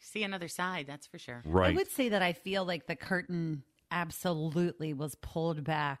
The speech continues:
Speaker 3: way more, um, than it, it, than it normally is with what we share and how much of our families and our homes and our lives that we put out there. I definitely feel like that was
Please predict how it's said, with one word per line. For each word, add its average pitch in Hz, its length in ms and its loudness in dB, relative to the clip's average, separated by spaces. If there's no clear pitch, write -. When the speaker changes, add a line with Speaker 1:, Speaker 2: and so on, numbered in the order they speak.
Speaker 3:
way 170 400 2
more, 151 600 4
um, 143 400 2
than 160 160 4
it, 156 160 2
it, 147 220 -8
than 165 140 -2
it 165 120 0
normally 202 680 4
is 226 400 0
with 175 160 -2
what 170 180 2
we 156 140 -4
share 170 500 0
and 143 220 0
how 160 160 0
much 165 160 0
of 156 100 -2
our 139 140 0
families 160 720 0
and 143 140 0
our 139 160 -2
homes 185 720 4
and 160 100 0
our 135 160 -2
lives 147 500 -4
that - 140 -8
we 170 100 -6
put 175 200 -4
out 175 180 0
there. 175 320 -4
I 160 80 -2
definitely 170 400 0
feel 151 160 -6
like 143 200 -6
that 135 140 -6
was 131 280 -8